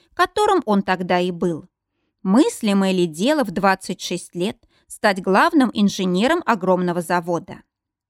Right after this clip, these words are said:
Посмотрел Протасов на все эти дела, вник в свои обязанности, права, ответственности и производственной необходимости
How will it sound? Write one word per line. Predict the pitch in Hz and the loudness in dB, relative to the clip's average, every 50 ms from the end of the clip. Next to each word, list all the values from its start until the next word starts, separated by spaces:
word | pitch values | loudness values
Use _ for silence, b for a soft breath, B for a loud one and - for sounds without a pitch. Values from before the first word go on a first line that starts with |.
| _ _ _ _ _ _ _ _ _ _ _ _ _ _ | _ _ _ _ _ _ _ _ _ _ _ _ _ _
Посмотрел | - 196 - - - 190 190 - 190 233 349 427 | -4 -4 -2 0 0 0 0 -2 0 0 0 0
Протасов | - - 190 190 - - 196 196 214 - 196 - | 0 0 -2 -2 0 0 0 0 0 -2 -8 -4
на | - 190 190 | -2 -2 -2
все | - - - - 196 185 | -2 -4 -4 0 0 0
эти | 185 - - 180 | 0 -2 -4 -6
дела, | 165 160 180 175 165 170 202 240 240 b b b b b b b | -4 -2 -2 0 0 -2 -4 -4 -8 b b b b b b b
вник | b 262 285 359 403 415 370 | b 0 2 2 0 0 -4
в | - | -8
свои | - - 202 208 202 196 | -8 -4 0 0 2 2
обязанности, | 190 - 185 175 165 190 214 262 269 220 196 175 170 175 - - - - - _ _ _ _ | 0 0 -2 -2 0 0 0 0 0 -2 -4 -4 -4 -6 -8 -14 -20 -20 -20 _ _ _ _
права, | - 202 196 196 165 202 180 180 226 262 254 _ _ _ _ - | -2 0 0 0 0 0 0 0 0 -2 -6 _ _ _ _ -4
ответственности | - 202 - - 185 180 208 277 320 - - - 208 202 196 196 - - - | -4 -4 -4 -4 -2 2 2 2 2 0 -6 -4 0 0 0 0 -2 -6 -8
и | - 220 | -6 -6
производственной | - - 202 202 208 180 190 185 208 208 - - - 196 190 190 190 | -2 0 0 0 0 0 0 -2 -2 -2 -4 -4 -4 0 0 2 2
необходимости | 190 190 185 180 _ - 196 185 165 147 175 233 294 285 208 - - - - - - | 2 2 0 -2 _ -4 -4 -4 -4 -2 0 2 2 2 2 0 -8 -16 -18 -18 -18